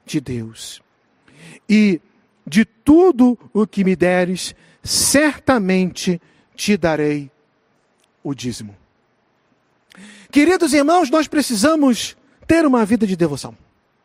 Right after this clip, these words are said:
Queridos irmãos, nós precisamos, neste momento que nós precisamos ficar reclusos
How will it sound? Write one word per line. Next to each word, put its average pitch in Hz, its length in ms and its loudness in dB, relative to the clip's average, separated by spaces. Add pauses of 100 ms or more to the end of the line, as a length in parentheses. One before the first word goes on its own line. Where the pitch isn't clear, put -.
(1400)
Queridos 294 320 0
irmãos, 311 340 2
nós 302 200 0
precisamos, 285 640 0
neste 285 340 0
momento 285 480 2
que 285 80 -2
nós 277 380 0 (140)
precisamos 277 560 0
ficar 269 440 -2 (400)
reclusos 262 1080 2